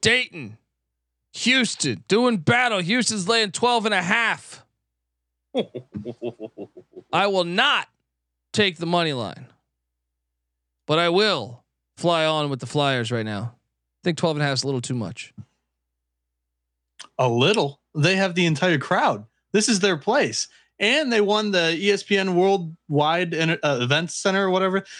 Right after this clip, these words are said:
Speaker 3: They have done this before. They beat Kansas on a buzzer beater in
Speaker 1: I
Speaker 3: one of these
Speaker 1: remember. It bounced
Speaker 3: M T Es.
Speaker 1: all around the rim. I remember that.
Speaker 3: This is the, the have fun, take a shot on the money line pick.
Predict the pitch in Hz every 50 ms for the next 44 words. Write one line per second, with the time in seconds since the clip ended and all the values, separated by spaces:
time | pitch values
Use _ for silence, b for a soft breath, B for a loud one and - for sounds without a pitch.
0 | B B - 214 269 339 359 311 269 247 196 151 220 240 277 262 220 165 - -
1 | 139 123 - 131 120 113 117 165 247 233 - 254 240 240 - - 226 240 262 262
2 | 208 170 151 135 - 160 151 143 131 160 180 185 170 170 147 139 143 135 131 127
3 | 123 120 b b b b b - 156 160 175 160 160 160 160 139 135 156 156 160
4 | 156 - 160 160 170 170 165 - - 175 170 170 170 170 170 165 160 151 147 147
5 | 151 156 151 151 160 170 180 170 151 131 123 123 123 120 135 156 143 160 202 220
6 | - - 254 233 220 - - - 190 175 165 156 156 156 147 127 117 135 156 165
7 | 180 185 170 - - 170 170 160 156 156 151 135 - 151 151 156 - 156 - -
8 | 160 139 139 135 135 131 135 127 127 123 127 127 123 127 123 123 123 120 143 139
9 | 131